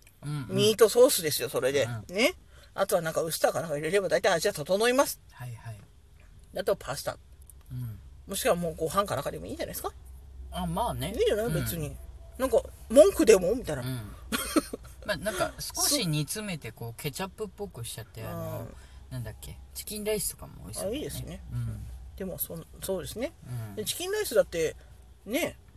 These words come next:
Speaker 2: それやっちゃえば、
Speaker 1: そうそうそう。
Speaker 2: 別にもう、わざわざ卵でくるまなくてももうね、食べればいいじゃないみたいなね。
Speaker 1: うん。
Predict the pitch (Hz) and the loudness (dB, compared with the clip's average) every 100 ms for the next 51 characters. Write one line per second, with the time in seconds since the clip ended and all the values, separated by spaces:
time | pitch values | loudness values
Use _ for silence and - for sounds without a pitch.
0 | - - - - - - - - - - | -20 -20 -20 -20 -20 -20 -20 -20 -20 -10
1 | 233 233 214 - - 233 185 - - - | -2 0 0 0 0 0 0 -6 -10 -20
2 | - _ - - - - - - 151 147 | -20 _ -20 -20 -20 -20 -16 -10 -8 -8
3 | 135 190 208 233 233 208 226 208 147 - | -4 -4 -2 0 2 2 2 2 0 -8
4 | - - - - - - 208 220 170 143 | -20 -20 -20 -20 -20 -2 0 2 0 0
5 | 120 - - 214 262 190 151 - 180 196 | -4 -6 -6 -2 -2 -2 -6 -6 -4 -2
6 | 220 214 160 131 143 165 139 - 170 - | -4 -4 -8 -10 -8 -8 -8 -8 -10 -10
7 | - - 190 202 170 151 123 90 - - | -14 -6 -2 0 -2 -4 -6 -8 -12 -18
8 | 165 127 127 123 117 104 | -12 -8 -6 -4 -6 -10